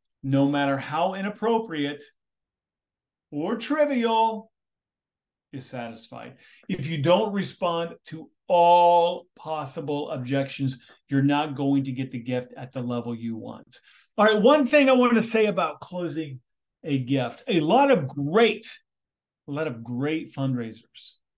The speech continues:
and these, these are great fundraisers, um, they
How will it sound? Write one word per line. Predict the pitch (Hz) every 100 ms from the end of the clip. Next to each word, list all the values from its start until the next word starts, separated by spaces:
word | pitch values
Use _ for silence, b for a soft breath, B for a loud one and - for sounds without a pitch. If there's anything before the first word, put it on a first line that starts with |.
| _
and | 113
these, | 120 139 160
these | 147 143
are | 202
great | 135 120 131 180
fundraisers, | - 220 214 131 120 120 - _ b b b b b
um, | 151 143 135 - _ _ _ _ _ _ -
they | 156 220 247